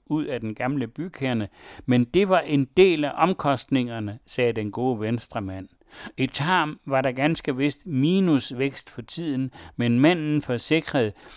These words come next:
"Vi skal bare have nogle store centre, der er dobbelt så store, så kommer væksten helt sikkert igen." Charlottenlunderne var rystede. Der fik nogle af dem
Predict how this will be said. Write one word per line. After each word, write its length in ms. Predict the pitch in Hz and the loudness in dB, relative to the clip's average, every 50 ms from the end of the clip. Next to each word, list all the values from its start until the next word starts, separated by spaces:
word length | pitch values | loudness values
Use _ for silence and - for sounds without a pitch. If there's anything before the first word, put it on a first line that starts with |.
| - - | -6 2
"Vi 140 | 135 151 | 2 4
skal 240 | 156 - - - 147 | 4 2 0 -2 -2
bare 460 | - - - 147 160 170 175 170 156 - - | -4 -2 -6 -4 -2 -2 -2 -2 -4 -6 -8
have 220 | - - 151 160 | -8 -2 0 2
nogle 260 | 170 160 147 139 127 | 4 4 4 4 4
store 340 | - - - 156 160 175 165 | 2 0 0 0 2 2 0
centre, 480 | - - 135 139 143 143 - - 123 117 _ - | -2 -2 -2 -2 -2 -2 -4 -6 -6 -6 _ -4
der 60 | 127 | -4
er 60 | 117 | -4
dobbelt 500 | - _ - 165 175 180 175 170 156 - | -4 _ 2 2 2 2 2 -2 -4 -4
så 140 | - - 131 | -6 -8 -8
store, 440 | - - - 135 131 135 139 139 127 - - - - | -8 -6 -4 -2 0 0 0 0 -2 -4 -14 -18 -8
så 140 | - - | -4 -4
kommer 400 | 160 - - 156 175 165 151 139 | -2 -2 0 -2 0 0 -2 -4
væksten 540 | 127 117 139 160 160 - - - - 131 123 | -4 -2 -2 -2 -2 -4 -10 -6 -2 -2 -2
helt 320 | 101 101 156 170 143 - - | 0 2 0 0 0 -2 -6
sikkert 320 | - - 143 139 139 123 - | -6 -6 -4 -2 -2 -4 -6
igen." 420 | 104 107 - - 113 110 104 101 - _ _ _ _ _ _ _ _ _ _ _ _ _ _ _ _ _ _ _ _ - - - - - - - - - | -8 -12 -6 -4 -4 -4 -4 -6 -10 _ _ _ _ _ _ _ _ _ _ _ _ _ _ _ _ _ _ _ _ -20 -20 -20 -18 -18 -18 -18 -18 -12
Charlottenlunderne 920 | - - 131 107 120 123 120 117 117 117 135 151 151 147 147 143 135 120 113 | -6 -4 -2 0 2 0 2 2 4 6 6 6 6 4 2 2 0 0 -2
var 100 | 110 98 | -4 -4
rystede. 560 | - 120 131 135 - - - 120 101 92 85 - _ _ _ - | 0 0 0 -2 -2 -4 -4 -4 -4 -4 -6 -12 _ _ _ -10
Der 80 | - 135 | -8 -8
fik 300 | - - 156 151 - 143 | -6 -6 -6 -6 -2 2
nogle 280 | 131 143 156 156 143 | 4 4 6 6 4
af 60 | 120 | 2
dem 260 | 107 131 131 135 123 | 2 0 0 -2 -2